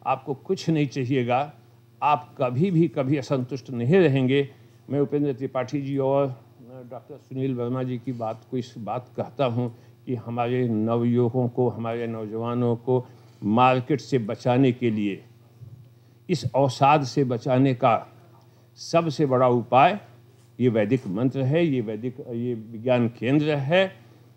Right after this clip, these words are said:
जो आगे आने वाले त्रासदी से बचा सकता है।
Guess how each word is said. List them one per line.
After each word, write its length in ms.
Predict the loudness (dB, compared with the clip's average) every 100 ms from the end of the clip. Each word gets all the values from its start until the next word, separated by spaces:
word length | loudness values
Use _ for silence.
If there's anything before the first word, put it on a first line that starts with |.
| -18
जो 540 | -10 4 8 8 6 -8 -20 -20 -20 -20 -20 _ -2
आगे 420 | 4 4 6 4 2 -4
आने 460 | 0 4 6 6 6
वाले 420 | 4 2 2 -2
त्रासदी 960 | -4 -14 -6 0 0 0 -2 0 0
से 240 | 0 0 0
बचा 380 | 0 -2 -2 -2
सकता 420 | -2 -6 -2 0
है। 220 | 4 4